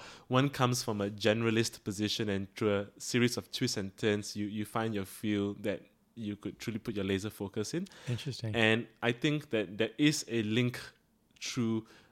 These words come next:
Speaker 1: the start of my, um, studies in law all the way to where I am right now.
Speaker 2: Yeah.
Speaker 1: And,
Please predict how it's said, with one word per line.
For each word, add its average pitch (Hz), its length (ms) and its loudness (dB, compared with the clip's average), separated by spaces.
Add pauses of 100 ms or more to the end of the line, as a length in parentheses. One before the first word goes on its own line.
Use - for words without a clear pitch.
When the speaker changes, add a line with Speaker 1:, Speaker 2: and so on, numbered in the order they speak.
(120)
Speaker 1:
the 110 160 -8
start 117 260 2
of 110 140 -2
my, 98 340 -2 (160)
um, 98 220 -12 (320)
studies 110 400 -4
in 98 160 -6
law 101 240 0 (300)
all 120 120 2
the 113 140 2
way 107 140 2
to 101 180 -12
where 98 220 0
I 87 180 -10
am 104 160 -4
right 95 240 -8
now. 101 300 -6
Speaker 2:
Yeah. 113 320 4 (160)
Speaker 1:
And, 104 360 -2